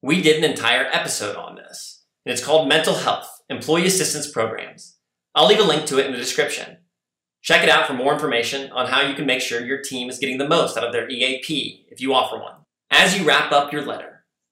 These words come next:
close with a sincere thank you again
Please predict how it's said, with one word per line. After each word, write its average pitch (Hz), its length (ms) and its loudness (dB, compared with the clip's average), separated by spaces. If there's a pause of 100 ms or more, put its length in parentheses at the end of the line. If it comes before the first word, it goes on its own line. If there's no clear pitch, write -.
(140)
close 208 400 6
with 147 160 0
a 123 180 0
sincere 165 540 0
thank 143 400 -2
you 120 240 -18
again 143 440 0